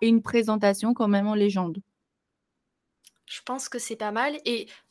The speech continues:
Speaker 2: on, on va rappeler s-, le détail que tu as souligné qui est très important. Faites les choses par conviction et
Speaker 1: Mm.
Speaker 2: pas par peur. Si vous avez peur de faire quelque chose, bah, c'est justement là où il faut aller pour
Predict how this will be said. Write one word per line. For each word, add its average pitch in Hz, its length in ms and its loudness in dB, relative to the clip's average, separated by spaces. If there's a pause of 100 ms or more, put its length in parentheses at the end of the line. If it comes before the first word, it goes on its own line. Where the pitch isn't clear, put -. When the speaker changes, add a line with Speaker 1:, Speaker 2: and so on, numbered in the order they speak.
Speaker 2:
on, 220 260 -2
on 214 300 -4
va 208 160 -2
rappeler 254 640 -2
s-, - 160 -10
le 208 160 -6
détail 233 420 -4
que - 80 -10
tu 208 160 -6
as 196 60 -2
souligné 220 460 -6
qui 208 180 -10
est - 220 -10
très 285 260 -6
important. 247 460 -6 (400)
Faites 294 240 2
les 233 120 -4
choses 247 300 -6
par - 320 -8 (140)
conviction 226 800 -4 (680)
et 220 60 -4
Speaker 1:
Mm. 214 220 2
Speaker 2:
pas 269 160 4
par 240 280 2
peur. - 340 -6 (240)
Si - 160 -4
vous 247 160 -6
avez 214 200 -2
peur 330 340 0
de 269 80 -4
faire 254 220 -10
quelque 226 240 -10
chose, 269 260 -6
bah, 214 100 -10
c'est 214 160 -8
justement 247 440 -8
là 262 340 0
où 240 60 -12
il 220 100 -12
faut 254 320 -10
aller 233 340 0 (200)
pour 277 280 -12